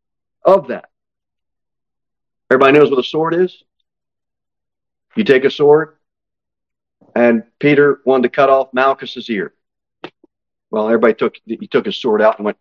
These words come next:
you know, like that. I don't think he did. It would took his com-, it would took his whole arm off if he swung that thing like a man, which I believe he did.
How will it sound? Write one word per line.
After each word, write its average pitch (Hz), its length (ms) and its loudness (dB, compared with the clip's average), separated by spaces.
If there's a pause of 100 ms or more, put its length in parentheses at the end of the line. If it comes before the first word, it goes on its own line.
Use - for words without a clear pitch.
you 127 120 -2
know, 104 100 -2
like 104 200 -4
that. 107 200 -2
I 143 40 0
don't 143 140 2
think 123 140 -8
he 101 80 -14
did. 123 280 -4 (300)
It 110 120 -2
would 107 120 -2
took - 160 0
his 104 120 -6
com-, 110 260 -8
it 147 60 -6
would 127 240 -8
took - 140 -2
his - 140 -4
whole 180 280 0
arm 185 280 2
off - 60 -20 (1600)
if - 100 -18
he 104 80 -6
swung 127 300 0
that 113 200 -4
thing 117 160 -8
like 101 180 -6
a 95 40 -18
man, 117 320 -2
which 110 140 -8
I 107 80 0
believe 101 280 -10
he 90 80 -20
did. - 260 0